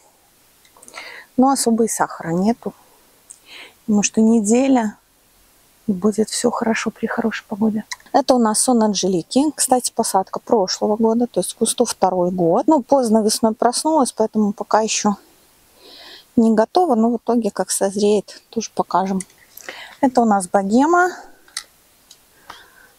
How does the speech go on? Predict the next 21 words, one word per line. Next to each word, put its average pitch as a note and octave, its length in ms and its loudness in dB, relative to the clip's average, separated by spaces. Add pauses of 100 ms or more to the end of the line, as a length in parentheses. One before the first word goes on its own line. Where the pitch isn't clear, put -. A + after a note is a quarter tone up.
(120)
Гроздочка A3+ 840 0
одна. A3+ 460 2 (1040)
Гроздочка A3+ 720 2
скромная, D4 680 2
но A3 300 2
зато G#3 520 -2
очень F#3 440 -2
красивая. A3+ 840 -2
Ягода, F#3+ 600 0
цвет, F#3 380 -4
все - 280 -6
здесь - 280 -8
так - 160 -18 (1700)
хорошо. - 580 -4 (460)
Но C4+ 140 4
пока G#3 240 0
еще G#3 220 -4
не G3+ 120 0
готова, F3 320 -2
надо E3+ 220 -4
повисеть. - 560 -6